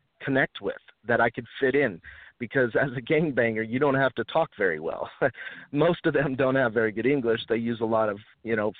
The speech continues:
catchphrases or, or gang phrases, and that's what we would do. And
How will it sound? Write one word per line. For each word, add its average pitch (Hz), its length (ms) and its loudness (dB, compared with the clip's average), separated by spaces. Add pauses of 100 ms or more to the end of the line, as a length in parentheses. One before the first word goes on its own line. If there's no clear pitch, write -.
(520)
catchphrases 123 600 0
or, 107 220 0
or 107 140 0
gang 127 400 0 (480)
phrases, 120 500 2
and 110 300 -4
that's 131 240 0
what 127 200 0
we 170 120 -2
would 110 180 -2
do. 90 280 -6
And 113 340 -4